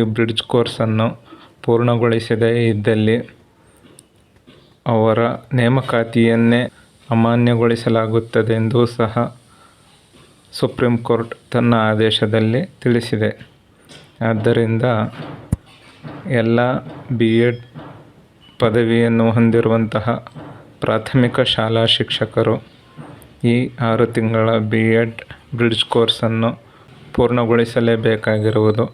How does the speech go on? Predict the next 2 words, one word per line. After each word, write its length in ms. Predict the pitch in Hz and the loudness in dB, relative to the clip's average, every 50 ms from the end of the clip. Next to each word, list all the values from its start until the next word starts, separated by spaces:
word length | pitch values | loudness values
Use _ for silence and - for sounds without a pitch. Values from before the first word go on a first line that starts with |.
| - - - - _ - - - - | -10 -20 -20 -16 _ -12 -6 -4 -4
ಕಡ್ಡಾಯವಾಗಿದೆ. 920 | 107 110 104 110 113 117 113 113 113 110 107 107 101 101 101 - 101 - - - - - - - - - - - - - - - - - - - - 139 - - _ _ _ _ _ _ _ _ _ _ _ _ _ _ _ _ _ _ _ _ _ _ _ _ _ _ _ _ _ _ _ _ _ _ - 131 120 | -2 -2 -2 -2 0 0 0 0 0 0 0 0 -2 -2 -4 -4 -6 -8 -10 -10 -4 0 0 2 2 0 -2 0 0 0 0 0 0 -4 -4 -6 -8 -16 -18 -20 _ _ _ _ _ _ _ _ _ _ _ _ _ _ _ _ _ _ _ _ _ _ _ _ _ _ _ _ _ _ _ _ _ _ -6 -4 -2
ಎನ್ 140 | 113 113 | -2 -2